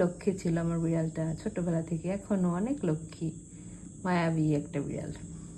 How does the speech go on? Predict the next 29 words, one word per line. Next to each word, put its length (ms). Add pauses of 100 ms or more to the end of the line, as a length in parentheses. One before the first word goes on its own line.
(160)
সবাই 220
আমার 180
পিকামণির 480
জন্য 140 (180)
অনেক 180 (120)
অনেক 140 (100)
দোয়া 140 (100)
করবেন, 300 (100)
অনেক 160 (100)
অনেক 220
ভালোবাসা 380 (100)
রাখবেন। 340 (560)
ও 20 (120)
খুব 120 (140)
লক্ষ্মী 280
বিড়াল, 340
সারা 260
জীবন 260
যেন 200
আমার 180
সাথে 240
থাকে, 300 (520)
সবসময় 500
সুস্থ 200 (120)
স্বাভাবিক 320 (100)
থাকে, 200 (460)
সে 120 (120)
দোয়া 240
করবেন। 300